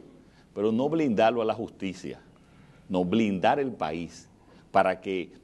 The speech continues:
esos planes de desarrollo que nosotros vamos a hacer, siempre consultando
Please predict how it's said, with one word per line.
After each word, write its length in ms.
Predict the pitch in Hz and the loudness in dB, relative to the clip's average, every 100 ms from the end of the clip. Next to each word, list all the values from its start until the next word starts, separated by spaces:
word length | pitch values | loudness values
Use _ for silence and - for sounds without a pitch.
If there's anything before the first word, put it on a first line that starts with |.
| - | -2
esos 300 | - - 170 | 0 2 -2
planes 440 | - 123 127 131 107 | -2 0 2 0 -2
de 120 | 95 | -2
desarrollo 600 | 95 92 87 104 104 90 | -2 -4 0 0 0 0
que 120 | - | -2
nosotros 400 | 80 92 104 101 | -4 -2 -2 0
vamos 260 | 95 98 92 | 0 -2 -6
a 60 | |
hacer, 420 | 76 78 65 - - - - - - - - - - - | -6 -8 -8 -12 -20 -20 -20 -20 -20 -20 -20 -20 -20 -20
siempre 600 | - 92 98 135 131 120 | -6 4 6 4 2 -6
consultando 880 | 110 107 95 87 - 98 92 78 | -4 -4 -6 -6 -2 -2 -2 -6